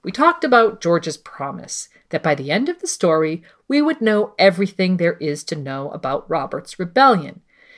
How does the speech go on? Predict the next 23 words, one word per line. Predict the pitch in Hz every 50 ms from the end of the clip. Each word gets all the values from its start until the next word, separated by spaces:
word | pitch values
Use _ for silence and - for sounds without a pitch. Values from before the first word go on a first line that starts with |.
| - - _ _
In | 202 196
order | 208 226 220 202 180
to | - - 160
learn, | 151 175 226 269 254 180 151 160 196 214 196 _ -
in | 180 160 151
story, | 143 - - - 254 277 240 160 139 151 202 -
about | - 190 175 175 - - -
the | 170 160
events | 151 143 185 185 196 185 170 -
that | - - 156 156 - - _
took | - - 202 208 208 -
place | - 208 190 185 180 -
on | 170 156 151 147 139
Dragonstone, | - 202 277 359 381 - 226 175 - - - 143 131 131 131 156 196 220 202 185
leading | 180 180 175 170 170 156 156
up | 156 151 151 - - -
to | - 156 147 143
Stannis' | 143 - - 175 170 160 156 - - 151 139 -
arrival | 143 139 139 180 220 247 226 196 151 151 147 165 214 233 -
and | 170 156 147 147
the | 143 143 143 143
de | 143 - 156 143 135
facto | - - - 170 165 165 170 - - 151 147 139